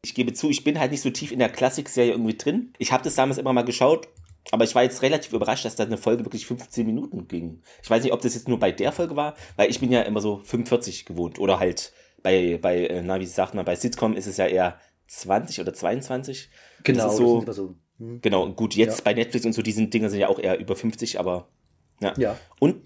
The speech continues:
Speaker 1: dass es den Notruf Stufe eins gibt. Sonst ist, weißt du, gelber Alarm, ne, grün,
Speaker 2: Ja.
Speaker 1: rot und so, orange oder so. Da dachte ich, was für die Stufe eins? Ja, also man hat sich dann <laughs> gleich umorientiert und, äh, ist stufenweise zu den Farben gewechselt, ohne das jetzt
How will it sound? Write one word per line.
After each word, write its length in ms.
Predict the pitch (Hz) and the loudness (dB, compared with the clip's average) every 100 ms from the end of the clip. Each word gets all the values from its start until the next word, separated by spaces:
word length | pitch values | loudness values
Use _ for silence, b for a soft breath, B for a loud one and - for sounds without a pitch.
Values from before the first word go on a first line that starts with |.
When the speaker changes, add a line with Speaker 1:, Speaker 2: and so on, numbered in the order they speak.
| - | -4
Speaker 1:
dass 180 | 123 147 | -4 -2
es 280 | 139 - - | -4 -4 0
den 320 | 117 110 107 | 2 2 0
Notruf 380 | 120 143 156 - | 0 0 -4 -6
Stufe 260 | 127 120 | -6 -2
eins 340 | 123 208 - - | -2 -2 -4 -8
gibt. 360 | - - - _ _ _ _ _ - | -12 -14 -20 _ _ _ _ _ 0
Sonst 200 | 123 123 | 4 4
ist, 120 | 135 | 4
weißt 200 | 113 123 | 6 6
du, 80 | 117 | 4
gelber 320 | - 123 160 | 4 4 8
Alarm, 340 | 127 131 139 131 | 6 6 4 4
ne, 180 | 123 127 | 2 2
grün, 320 | - 131 139 | 0 0 4
Speaker 2:
Ja. 120 | 165 | 6
Speaker 1:
rot 260 | 120 131 131 | 8 8 6
und 100 | 123 | 4
so, 160 | 127 90 | 4 2
orange 340 | 107 131 131 | 0 -2 -4
oder 120 | 117 | -2
so. 100 | 120 | -2
Da 80 | 123 b b b 95 | -4 b b b -8
dachte 60 | - | -8
ich, 200 | - 82 | -10 -8
was 140 | 80 | -2
für 160 | - 92 | 0 0
die 120 | 92 | -4
Stufe 320 | - 101 - | -6 -2 -2
eins? 500 | 82 90 143 - - - B B B B B B B B | 0 0 -2 -6 -12 -18 B B B B B B B B
Ja, 220 | - 87 | 0 2
also 160 | 110 113 | 4 2
man 200 | 127 135 | 2 4
hat 140 | 131 | 2
sich 80 | - | 4
dann 120 | 131 - | 2 2
<laughs> 60 | - | 0
gleich 220 | 131 - | 0 2
umorientiert 540 | 165 147 151 147 160 | 2 4 4 4 4
und, 180 | 117 117 | 2 0
äh, 160 | - 110 B | 2 2 B
ist 160 | 131 - | 2 2
stufenweise 560 | 170 214 170 131 139 | 2 0 4 4 4
zu 100 | 135 | 0
den 140 | 139 131 | 0 0
Farben 360 | 143 170 98 | 2 2 2
gewechselt, 640 | 95 92 98 - 127 123 - _ B B B | 0 0 0 0 -2 -2 -12 _ B B B
ohne 180 | 117 127 | 4 6
das 160 | - - | 6 6
jetzt 400 | 120 - - | 2 2 -8